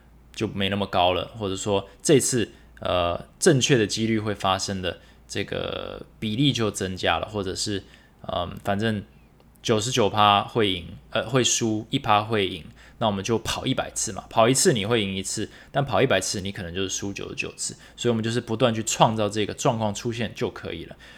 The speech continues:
所以当你是一个员工，或者是你是一个，呃，不管你在做什么，你有一个好的结果，你还是要回去回推说，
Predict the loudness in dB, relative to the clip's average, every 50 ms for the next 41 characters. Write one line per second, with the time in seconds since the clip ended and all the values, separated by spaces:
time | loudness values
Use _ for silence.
0 | -20 -20 -4 4 6 6 8 8 6 6 6 4 4 4 2 4 4 4 4 4
1 | 4 4 4 4 6 4 2 2 0 0 0 0 0 0 0 -2 -2 -2 -2 -4
2 | -4 -4 -4 -6 -6 -6 -6 -4 -4 -4 -4 -6 -6 -6 -6 -6 -6 -6 -8 -12
3 | -18 -20 -20 -14 -10 -8 -6 -2 0 2 2 2 0 0 -4 -4 -4 -2 -2 -4
4 | -2 -4 -4 -6 -8 -10 -12 -12 -10 -10 -10 -8 -6 -4 -2 0 2 2 2 2
5 | 2 0 -2 -4 -4 -4 -4 -4 -6 -4 -4 -2 0 0 -2 -2 -4 -6 -6 -8
6 | -10 -10 -10 -6 -4 -2 -2 0 0 2 4 4 4 4 2 0 -4 -4 -4 -4
7 | -4 -6 -6 -4 -6 -6 -4 -4 -4 -6 -6 -6 -8 -8 -10